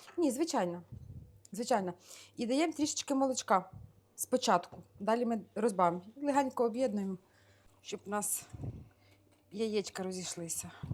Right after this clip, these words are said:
Далі всипаємо борошно. Щоб легше об'єднати борошно з рідкою основою, то з-,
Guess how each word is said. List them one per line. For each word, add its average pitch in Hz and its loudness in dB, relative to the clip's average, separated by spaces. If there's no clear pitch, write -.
Далі 285 2
всипаємо 247 4
борошно. 185 2
Щоб - -4
легше 254 2
об'єднати 220 -2
борошно 185 -2
з - -8
рідкою 202 -4
основою, 233 2
то 208 -4
з-, 180 -12